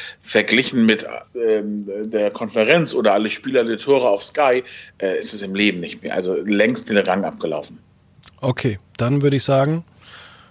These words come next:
Speaker 2: es gibt ja auch nicht mehr so viel zu dem Thema zu sagen, ähm,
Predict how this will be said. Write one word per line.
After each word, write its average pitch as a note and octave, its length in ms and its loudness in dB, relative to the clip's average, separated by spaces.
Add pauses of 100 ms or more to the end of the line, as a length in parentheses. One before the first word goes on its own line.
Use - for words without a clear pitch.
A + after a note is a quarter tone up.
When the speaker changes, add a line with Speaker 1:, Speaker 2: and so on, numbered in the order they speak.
(460)
Speaker 2:
es F2+ 120 -2
gibt - 160 -2
ja B2+ 80 6
auch C3 80 8
nicht D3 160 6
mehr C#3 140 4
so C#3 120 2
viel B2+ 120 -8
zu C#3+ 120 0
dem B2+ 140 0
Thema C3+ 320 2
zu - 100 0
sagen, C#3 520 2
ähm, B2+ 420 2